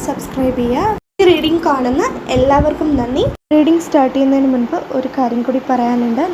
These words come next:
നിങ്ങൾക്ക് പെയ്ഡ് പേഴ്സണൽ റീഡിങ്സിൽ താല്പര്യം ഉണ്ടെങ്കിൽ, അതിഷ്ടമാണെങ്കിൽ, അതിന് താല്പര്യം ഉണ്ടെങ്കിൽ ഡിസ്ക്രിപ്ഷൻ ബോക്സിൽ ഞാൻ ഇമെയിൽ ഐ ഡി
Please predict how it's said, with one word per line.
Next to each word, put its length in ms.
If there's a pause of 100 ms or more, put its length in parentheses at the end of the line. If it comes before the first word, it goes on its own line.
നിങ്ങൾക്ക് 380 (500)
പെയ്ഡ് 260
പേഴ്സണൽ 400 (100)
റീഡിങ്സിൽ 460 (160)
താല്പര്യം 460
ഉണ്ടെങ്കിൽ, 300 (260)
അതിഷ്ടമാണെങ്കിൽ, 760 (500)
അതിന് 320
താല്പര്യം 480
ഉണ്ടെങ്കിൽ 340 (560)
ഡിസ്ക്രിപ്ഷൻ 520 (100)
ബോക്സിൽ 340 (240)
ഞാൻ 160 (160)
ഇമെയിൽ 360
ഐ 80
ഡി 40